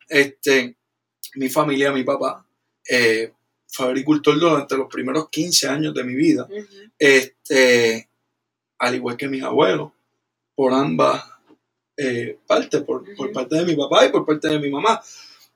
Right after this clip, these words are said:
Speaker 1: Así que, eh, este proceso de nosotros, eh, entrar a la agricultura fue un proceso de darnos cuenta de quiénes éramos. Esa es la, esa
Speaker 2: Ujú.
Speaker 1: es, ese es el resumen más básico del,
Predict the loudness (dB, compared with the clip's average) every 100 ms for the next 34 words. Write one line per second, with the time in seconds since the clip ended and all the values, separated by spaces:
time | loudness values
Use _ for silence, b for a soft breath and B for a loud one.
0 | _ 2 4 2 4 4 4 B B B
1 | 2 6 8 10 8 4 -4 0 2 4
2 | 4 4 2 2 0 -2 -2 -4 -2 0
3 | 2 2 0 -4 0 -2 -4 -8 -8 -2
4 | 2 2 2 0 -2 -8 _ -6 0 2
5 | 2 0 -6 -8 -4 -2 0 2 2 4
6 | 2 0 -6 -2 -2 0 0 0 0 -4
7 | -6 -6 -6 -8 -12 _ _ _ _ _
8 | -4 0 2 4 6 8 6 4 2 4
9 | 6 6 6 4 2 2 2 2 0 0
10 | -2 -4 -2 0 2 0 0 0